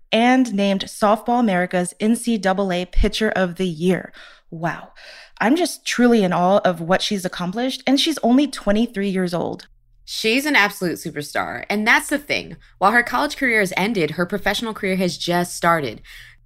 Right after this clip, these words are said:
Speaker 2: Not long after the College World Series, the U S S S A Pride professional softball team signed Odyssey to play for them. On top of that, Odyssey is taking on the important role of inspiring young women of color to play the sport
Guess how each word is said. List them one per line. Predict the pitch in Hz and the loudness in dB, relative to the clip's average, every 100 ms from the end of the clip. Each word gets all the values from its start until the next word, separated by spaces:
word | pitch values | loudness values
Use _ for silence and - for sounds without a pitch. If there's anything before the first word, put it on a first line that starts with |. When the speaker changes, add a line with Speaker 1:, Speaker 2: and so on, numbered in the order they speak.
| - | 0
Speaker 2:
Not | 214 277 285 | 4 4 4
long | 254 254 | 2 4
after | 185 190 202 | 2 0 0
the | 180 | 0
College | - 180 196 | 0 0 0
World | 180 165 | -2 -4
Series, | - 165 139 151 | -4 -2 0 -2
the | 160 | -4
U | 151 233 269 | -4 -4 -2
S | 190 - | -2 0
S | 156 180 - | -2 -2 0
S | 165 247 254 | 0 2 4
A | 220 220 | 4 2
Pride | - 151 131 135 - | 2 4 4 2 0
professional | - - 180 226 214 | 0 2 0 -2 -4
softball | - 170 - 147 147 | 0 0 0 -2 -2
team | - 135 | -4 -6
signed | - 156 185 226 | 0 2 2 2
Odyssey | 143 139 - 147 | 2 2 -2 -8
to | |
play | 147 147 147 | -6 -6 -4
for | 170 | 2
them. | 233 110 90 - - - | 2 2 -2 -18 -20 -6
On | 196 220 | 0 2
top | - - | 2 0
of | 240 | 2
that, | 240 - - | 2 2 2
Odyssey | 262 294 285 | 2 2 -4
is | 269 | -6
taking | - 247 247 | -4 -4 -4
on | 233 | -4
the | 226 | -2
important | 220 214 247 254 247 | -4 -2 -2 -2 -6
role | 226 208 170 175 | 0 2 2 0
of | 170 | -2
inspiring | 175 - 185 180 175 | -2 0 2 2 0
young | 165 180 196 | -2 -2 0
women | 196 190 | 0 0
of | 185 | -4
color | - 160 135 139 | -4 -2 -2 -4
to | 147 | -8
play | - 139 | -6 -4
the | 143 | -6
sport | - 147 123 | -6 -4 -4